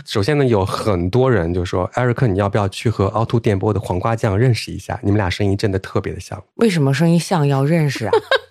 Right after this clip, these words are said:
Speaker 3: 难不成应该避开吗？
Speaker 1: <laughs> 那要不然我们俩主持一档节目，然后大家都听不出来谁是谁。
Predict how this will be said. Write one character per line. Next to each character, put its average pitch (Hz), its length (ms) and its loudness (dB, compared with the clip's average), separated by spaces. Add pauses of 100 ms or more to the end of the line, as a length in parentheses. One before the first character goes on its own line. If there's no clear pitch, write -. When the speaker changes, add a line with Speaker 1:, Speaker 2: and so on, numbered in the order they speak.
(140)
Speaker 3:
难 302 180 2
不 370 60 4
成 302 220 4
应 339 80 -2
该 339 120 2
避 427 300 0
开 233 260 0
吗？ 175 260 -2
Speaker 1:
<laughs> - 20 -20
那 220 100 2
要 220 140 2
不 180 80 2
然 175 120 2
我 160 60 2
们 156 100 0
俩 143 140 0
主 131 160 -4
持 135 140 0
一 143 40 2
档 139 200 0
节 123 120 0
目， 120 200 0
然 113 80 0
后 123 60 0
大 127 100 -2
家 120 80 -2
都 127 100 2
听 127 160 -2
不 110 60 -2
出 110 60 -2
来 98 60 0
谁 90 200 -6
是 - 80 -14
谁。 - 60 -6